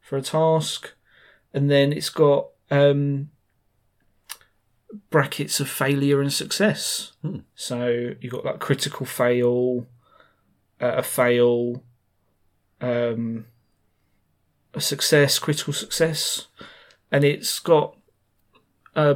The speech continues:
Speaker 1: built into those different levels of success or failure, it's got a, a failing forward mechanic. So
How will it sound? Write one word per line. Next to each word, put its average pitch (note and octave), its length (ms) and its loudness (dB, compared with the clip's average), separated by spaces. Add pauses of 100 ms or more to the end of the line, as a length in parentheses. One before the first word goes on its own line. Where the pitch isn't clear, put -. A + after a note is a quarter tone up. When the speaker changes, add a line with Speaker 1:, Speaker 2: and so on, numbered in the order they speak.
Speaker 1:
built F#3 200 8
into D3+ 280 4
those C#3+ 260 4
different C3+ 580 -2
levels D3+ 420 8
of D3 120 0
success - 380 2
or B2 80 12
failure, F3 560 10 (640)
it's C#3+ 180 -2
got - 220 2
a, D3+ 200 4 (120)
a C#3+ 120 0
failing D#3 500 4
forward F#3 540 8 (120)
mechanic. G3+ 640 0 (600)
So C#3 540 4